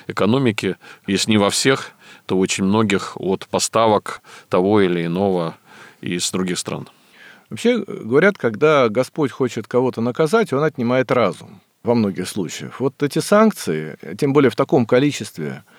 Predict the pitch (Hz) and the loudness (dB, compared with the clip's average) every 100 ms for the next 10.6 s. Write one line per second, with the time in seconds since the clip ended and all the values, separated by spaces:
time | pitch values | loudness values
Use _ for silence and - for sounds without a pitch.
0 | - - - 127 143 208 233 214 - - | -20 -20 -10 -4 2 4 4 2 -2 0
1 | 170 226 233 190 - - 139 180 170 135 | 4 4 4 0 -6 -2 4 4 6 4
2 | 101 82 - 98 - _ - 101 120 143 | 2 0 -10 -20 -20 _ -12 -4 0 0
3 | - 196 - - 160 151 139 - 131 165 | 4 4 4 4 6 6 4 2 -2 0
4 | 175 175 180 - 101 78 117 135 160 147 | 2 2 0 2 2 4 2 4 4 2
5 | 120 101 117 110 135 190 151 85 71 67 | -2 -2 -2 0 2 2 0 -4 -6 -14
6 | - - - - - 131 170 165 139 123 | -20 -20 -20 -20 -4 2 2 2 0 0
7 | 131 - 147 127 - 127 165 214 226 - | 0 4 4 4 -2 0 4 6 4 0
8 | - 110 - 160 143 - 175 165 - 110 | -6 -2 0 2 2 2 2 2 2 2
9 | 110 143 127 - 127 120 202 214 131 - | 4 2 2 0 -2 2 4 4 2 -2
10 | - 110 80 - 58 | 0 2 2 -2 -10